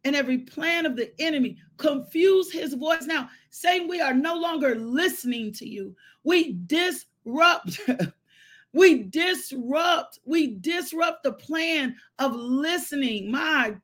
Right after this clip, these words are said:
God, to the negative, evil voices that have replayed in our head over and over again, thinking we're not worthy, think-, thinking we can't have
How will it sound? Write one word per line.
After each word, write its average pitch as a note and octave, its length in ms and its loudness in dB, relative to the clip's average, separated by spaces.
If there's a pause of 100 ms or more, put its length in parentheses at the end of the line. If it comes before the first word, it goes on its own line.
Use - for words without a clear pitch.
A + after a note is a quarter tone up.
God, D4+ 380 2 (280)
to E4+ 120 -2
the C#4 140 6
negative, E4 640 2 (340)
evil C4+ 760 2 (260)
voices B3 920 0 (220)
that D4+ 140 2
have C#4 100 8
replayed D#4+ 720 0
in C#4 140 2
our A#3 140 -2
head D#4 500 0
over D4+ 320 -2
and B3+ 240 2
over C4+ 280 0
again, G#3+ 400 -6 (300)
thinking E4+ 380 0
we're D#4 200 2
not C#4 280 0
worthy, A3 500 -2 (260)
think-, F4+ 380 0
thinking E4 360 0
we D#4+ 120 2
can't D#4 300 -2
have C#4+ 440 2